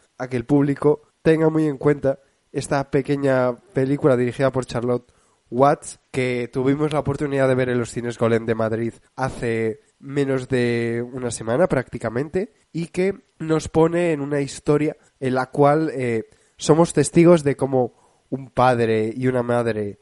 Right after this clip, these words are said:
bueno, no, perdón, un padre y una hija, que, que me diga, eh, ya me disculparán lo-, los oyentes, están en mitad de unas vacaciones, podríamos llamarlo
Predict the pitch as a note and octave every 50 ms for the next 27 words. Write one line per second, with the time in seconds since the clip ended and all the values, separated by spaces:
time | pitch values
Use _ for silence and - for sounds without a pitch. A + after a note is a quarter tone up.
0 | _ _ - C3 B2+ B2+ C3+ C3+ A#2+ - B2 B2+ C3 B2+ C3 C3 C#3 B2 - -
1 | C3+ C3+ C3 B2 B2 A#2+ A#2+ A#2+ B2+ B2 A#2+ B2+ C3+ - - C#3 B2 - - C3+
2 | A#2+ - - B2+ A2+ A2+ A2+ A2+ A#2 B2+ B2+ B2 C3+ C#3 _ _ _ - B2 A2+
3 | A2 G#2+ G#2+ G#2+ A#2 A#2 A2+ A2+ G#2+ A2 - - A#2 A2+ A2 A#2 A#2 A2+ A2 G#2+
4 | G#2+ G#2 G#2 G#2 G#2 A2 G#2+ G#2 - A2+ A2+ B2+ B2+ B2 B2 - B2+ C#3+ - -
5 | _ _ _ _ _ _ _ _ - C#3+ C#3 - - D#3+ D#3+ E3+ E3+ E3+ D#3 D3+
6 | - D#3+ D#3+ E3 D#3 D3+ D3 C#3 C3+ C3+ C#3 C#3 D3+ D3 C#3+ C3+ - - - -
7 | C3 B2+ - B2 A#2 - - C#3 C3+ C3 C3 B2 A#2+ - - _ _ _ _ -
8 | C3+ C3 B2+ D3 D3+ D#3+ D#3+ D#3 D#3 D3 D3 D3 C#3+ C#3 C#3+ C#3 C3 C3 A#2+